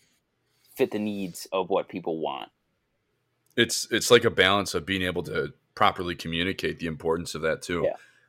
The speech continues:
Speaker 2: Um, because many people will be like, "I just don't understand," or, "I just don't care enough to," and you're like, "No, you should care because
Speaker 1: Yeah.
Speaker 2: this is gonna make a big difference."
Speaker 1: You, yeah, you should care. Like, there's, there's a reason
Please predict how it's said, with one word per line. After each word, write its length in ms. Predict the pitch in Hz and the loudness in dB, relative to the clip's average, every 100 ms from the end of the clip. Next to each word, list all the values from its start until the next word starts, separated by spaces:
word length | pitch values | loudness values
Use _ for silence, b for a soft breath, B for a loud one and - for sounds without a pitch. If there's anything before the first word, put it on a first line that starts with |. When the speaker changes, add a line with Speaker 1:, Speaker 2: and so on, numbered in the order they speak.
| B 78 | B -8
Speaker 2:
Um, 360 | 76 73 67 _ | -6 -6 -12 _
because 240 | 95 85 80 | -6 -6 -2
many 220 | 87 90 | 0 0
people 340 | 87 73 78 | -2 -6 -6
will 120 | 80 | -6
be 120 | 82 76 | -4 -4
like, 240 | 76 - | -4 0
"I 120 | 85 | 0
just 200 | 80 82 | 0 -4
don't 120 | 90 | -4
understand," 600 | 82 82 - 85 87 80 80 | -4 -6 -6 -2 -2 -2 -4
or, 140 | 76 | -4
"I 100 | 76 | -4
just 140 | 78 | -6
don't 180 | 78 78 | -10 -12
care 220 | - 82 | -4 -2
enough 360 | 82 78 76 - - | -2 -8 -10 -18 -14
to," 240 | 80 76 | -10 -10
and 100 | 76 | -8
you're 180 | 78 78 | -8 -6
like, 220 | 78 - | -8 -6
"No, 140 | 117 | -4
you 140 | 113 82 | -2 -4
should 260 | - 123 | -4 -4
care 240 | - - 82 - | -6 -8 -10 -12
because 240 | 80 87 | -4 2
Speaker 1:
Yeah. 140 | 92 | 2
Speaker 2:
this 140 | 82 - | 2 -6
is 60 | |
gonna 120 | 82 80 | -10 -10
make 120 | 80 | -12
a 40 | - | -14
big 120 | 78 | -8
difference." 420 | 82 - - 127 | -8 -8 -16 -8
Speaker 1:
You, 140 | 123 110 | -6 -2
yeah, 160 | 113 | 0
you 160 | 85 98 | 0 -2
should 280 | - 113 - | 2 2 2
care. 220 | 104 85 | 0 2
Like, 260 | 113 107 104 | 2 0 2
there's, 280 | 120 127 123 | 4 4 2
there's 340 | 117 120 120 | -4 -2 2
a 80 | 120 | 2
reason 600 | 117 131 135 147 147 | 2 0 2 0 0